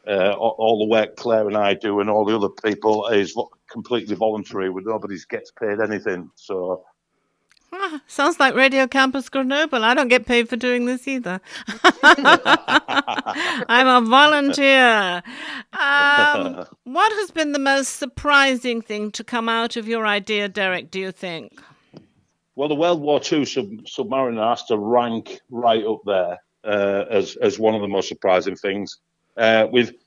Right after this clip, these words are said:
Speaker 1: we've also had a couple of marriages. We've had a couple of people who are, uh, you know, veterans have, have met at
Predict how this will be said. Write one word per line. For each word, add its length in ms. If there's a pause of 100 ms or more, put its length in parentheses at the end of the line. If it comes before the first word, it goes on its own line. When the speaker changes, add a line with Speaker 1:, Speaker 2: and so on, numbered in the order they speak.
(180)
Speaker 1:
we've 160
also 300
had 160
a 40
couple 300
of 60
marriages. 680 (340)
We've 120
had 160
a 20
couple 300
of 60
people 520 (260)
who 300
are, 140
uh, 80
you 100
know, 120
veterans 420
have, 100 (240)
have 220
met 440 (120)
at 160